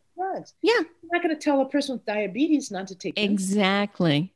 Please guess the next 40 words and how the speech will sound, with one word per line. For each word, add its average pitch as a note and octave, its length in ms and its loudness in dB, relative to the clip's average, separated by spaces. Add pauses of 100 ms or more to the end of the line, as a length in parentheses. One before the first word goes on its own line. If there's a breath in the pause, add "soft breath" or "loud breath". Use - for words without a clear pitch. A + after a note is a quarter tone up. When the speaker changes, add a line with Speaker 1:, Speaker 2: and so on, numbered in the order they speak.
(140)
Speaker 1:
So - 20 6
Speaker 2:
Exactly. F#3 720 4
Speaker 1:
I - 20 6
really F#4 120 6
didn't E4+ 300 -2
get B3 240 -2
what G#3 200 0
it F3+ 100 -4
was. F3+ 240 -4
And G3 160 -12
so C#4+ 180 -2
there C#4+ 140 2
was C4+ 160 2
Speaker 2:
Yeah. D3 140 4
Speaker 1:
this - 360 -10 (140)
stigma G#3 960 -6
about F#3 240 0
Speaker 2:
Mm-hmm. G3 480 4 (200)
Speaker 1:
meds, E3 500 -6
and E3+ 100 -10 (140)
I, E3+ 80 -12 (140)
I A#3 220 -4 (160)
didn't A#3 180 -4
appreciate F#3 560 -10
that. C#3 200 -8
Speaker 2:
Yeah, D3 260 -6
there E3 140 -2
shouldn't D#3 380 -4
be. D#3 220 -8 (100)
Speaker 1:
And A#3 200 -2
Speaker 2:
Yeah. G3+ 100 2
Speaker 1:
they C#4+ 300 -6
also F4+ 400 0
thought C#4+ 420 -2
they D#4 100 0
didn't F4+ 160 -4
even D4 200 -2
want A#3+ 240 -6
me A3+ 140 -4
to, G#3+ 200 -4